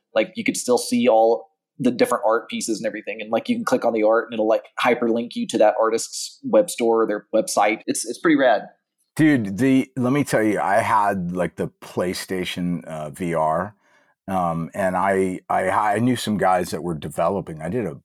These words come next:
Speaker 2: I think on my own podcast, I interviewed some guys who were some of the first developers for the virtual reality space, and they worked with Oculus and all that, like, over six, seven years ago.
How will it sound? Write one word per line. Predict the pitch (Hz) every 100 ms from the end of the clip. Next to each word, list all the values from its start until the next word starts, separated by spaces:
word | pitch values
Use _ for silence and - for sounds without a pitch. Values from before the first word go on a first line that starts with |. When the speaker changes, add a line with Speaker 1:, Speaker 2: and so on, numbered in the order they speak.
| 73
Speaker 2:
I | 71
think | - 92
on | 82
my | 80
own | 87 92
podcast, | - 80 78 80 76 -
I | - 80
interviewed | 78 82 92 90 82 78
some | - 85
guys | 82 78 78 - _ _ _ 107
who |
were | 98
some | - 113 101
of |
the | 82 -
first | 110 104 95
developers | - 82 87 92 - 76 71 - _
for | - 101 95 90 85 80 _ _ _ _
the | 95
virtual | 92 90 - 95 90
reality | 85 85 85 80 80
space, | - 87 82 90 -
and | 80
they | 85
worked | 82 73
with | 73
Oculus | 85 85 - 92 80 -
and | 82
all | 78 80
that, | 78 80
like, | 85 - _ _ -
over | 185 165 - -
six, | - - - -
seven | 175 80 76
years | 82 87
ago. | 98 104 107